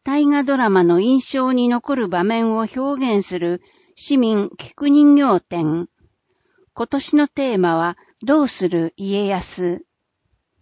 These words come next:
市役所別館北側、枚方市駅二階コンコース、市民の森、日ペパーク岡東中央特設ステージで展示。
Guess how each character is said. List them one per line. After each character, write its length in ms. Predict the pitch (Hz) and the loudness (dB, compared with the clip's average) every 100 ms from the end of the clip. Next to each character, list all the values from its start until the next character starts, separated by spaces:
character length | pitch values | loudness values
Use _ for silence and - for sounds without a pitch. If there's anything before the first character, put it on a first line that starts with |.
| _ _ _ | _ _ _
市 200 | - 254 | -8 -2
役 260 | 285 302 - | 0 0 -4
所 220 | 196 170 | -4 -2
別 200 | 190 - - | -4 -6 -6
館 360 | 226 226 214 208 | -2 0 -2 -4
北 280 | - - 214 | -10 -4 0
側、 440 | 202 190 185 180 - _ _ _ _ | 2 2 0 -4 -10 _ _ _ _
枚 200 | 262 294 | -2 0
方 280 | 302 - 294 | 0 -2 -4
市 220 | - 277 | -4 -4
駅 460 | 233 - 190 185 - | -4 -4 -4 -4 -4
二 200 | 220 233 | -4 -2
階 260 | - 302 294 | 0 2 2
コ 160 | - | 2
ン 100 | 294 | 2
コ 260 | 269 - 226 | 2 0 0
ー 40 | |
ス、 400 | 196 190 175 170 - _ _ _ _ | -2 -6 -6 -6 -12 _ _ _ _
市 240 | - 320 | -4 4
民 280 | 285 254 190 | 4 6 4
の 120 | 170 170 | 4 2
森、 460 | 175 185 202 190 _ _ _ | 2 0 -4 -8 _ _ _
日 180 | 226 240 - | -2 -2 0
ペ 140 | 311 | -4
パ 240 | - 294 262 | -2 -2 -2
ー 40 | |
ク 220 | - 220 | -4 -4
岡 240 | 208 - 294 | -4 -4 -4
東 420 | 302 262 214 - | 0 0 0 -6
中 280 | - - 254 | -12 -6 -4
央 480 | 233 226 190 170 - - | 0 0 0 -4 -8 -10
特 260 | 220 - | -10 -8
設 360 | - 302 - 180 | -4 -4 -4 -10
ス 100 | - | -6
テ 240 | 294 262 | -2 0
ー 60 | 190 | -2
ジ 120 | 170 | -4
で 140 | 175 | -8
展 400 | 170 208 214 196 | -6 -4 0 0
示。 340 | 175 175 175 | -2 -4 -4